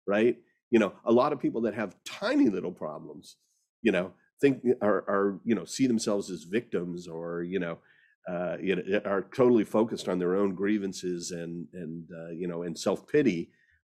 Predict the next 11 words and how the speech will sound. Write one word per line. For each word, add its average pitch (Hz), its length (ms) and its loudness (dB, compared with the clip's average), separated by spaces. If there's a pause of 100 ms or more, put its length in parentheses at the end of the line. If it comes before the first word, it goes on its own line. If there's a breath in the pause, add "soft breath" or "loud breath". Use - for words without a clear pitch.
right? 98 300 0 (220 soft breath)
And 117 120 2
I 113 40 2
think - 200 0
it 208 100 -2
is - 160 0
important 90 560 -4
for 95 340 0
all 170 300 -4
of 87 140 -2
us - 420 -10